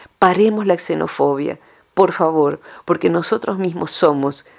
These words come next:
eh, exiliados de algún lugar por genética y porque no sabemos si alguna vez lo seremos. Así que stop a la xenofobia. Eh, ayudémonos entre todos a que eso así sea.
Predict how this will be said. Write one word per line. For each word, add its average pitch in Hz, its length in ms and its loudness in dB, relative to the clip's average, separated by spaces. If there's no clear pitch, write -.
eh, 139 440 2
exiliados 170 760 2
de 160 80 2
algún 160 320 2
lugar 160 400 2
por 147 160 0
genética 143 720 -4
y 175 100 -8
porque 175 300 0
no 175 100 0
sabemos 196 440 0
si - 80 0
alguna 151 260 0
vez 143 160 2
lo 143 140 -2
seremos. 139 640 -2
Así 160 320 -2
que 180 260 -4
stop - 540 0
a - 80 0
la - 140 0
xenofobia. 135 840 -2
Eh, 165 180 4
ayudémonos 202 720 2
entre 165 260 0
todos 165 240 0
a 208 60 -2
que - 140 -8
eso 151 120 -4
así 147 240 -8
sea. 147 420 -6